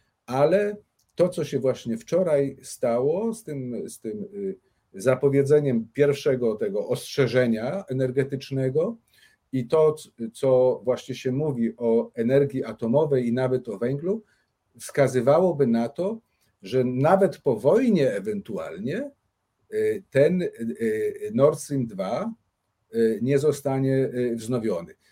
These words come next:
Mimo wszystko nie wolno zapominać o ogromnych siłach, y, takiej, y, y, no,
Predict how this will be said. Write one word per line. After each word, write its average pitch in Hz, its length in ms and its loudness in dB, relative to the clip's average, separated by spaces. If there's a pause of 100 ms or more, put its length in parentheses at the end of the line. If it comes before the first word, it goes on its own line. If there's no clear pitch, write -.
(160)
Mimo 151 280 0
wszystko 196 460 -4
nie 147 160 0
wolno 160 320 2
zapominać 139 680 0
o 123 140 6
ogromnych 139 580 0
siłach, 131 640 0 (760)
y, - 60 -20
takiej, 104 420 -6 (100)
y, 104 40 -18
y, 98 160 -12 (880)
no, 117 300 0